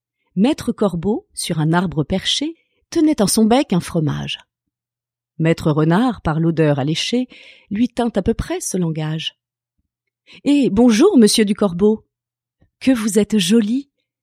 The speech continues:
Que vous me semblez beau ! Sans mentir,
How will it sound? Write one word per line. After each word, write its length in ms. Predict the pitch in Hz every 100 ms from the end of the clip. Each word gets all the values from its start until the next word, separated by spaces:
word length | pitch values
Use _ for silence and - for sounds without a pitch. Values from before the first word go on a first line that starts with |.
| _ -
Que 100 | 277
vous 220 | 247 240
me 100 | 226
semblez 400 | - 247 226 226
beau ! 380 | 175 233 285 _ _ _ _ _ _ _ _ _ _ _ _ _
Sans 220 | - 226
mentir, 640 | 226 208 - 147 143 135